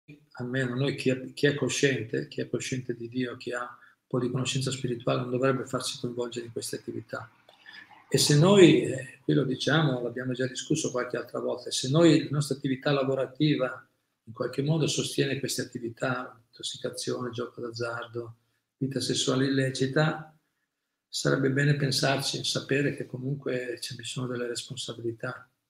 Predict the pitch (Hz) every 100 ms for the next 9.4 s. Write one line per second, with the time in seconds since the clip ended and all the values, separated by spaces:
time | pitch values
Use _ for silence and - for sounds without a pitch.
0 | _ _ - - _ _ _ _ - 143
1 | - 135 156 156 151 131 127 135 139 131
2 | 147 147 131 127 123 127 131 131 123 120
3 | 123 120 120 120 131 131 123 - - 127
4 | 127 - 120 113 131 - 131 131 - -
5 | 131 - _ _ _ - 135 131 143 156
6 | 156 131 - 156 - 127 123 117 117 113
7 | 131 156 123 127 120 117 117 120 - -
8 | 113 113 - 143 - - - 120 - -
9 | - 123 117 117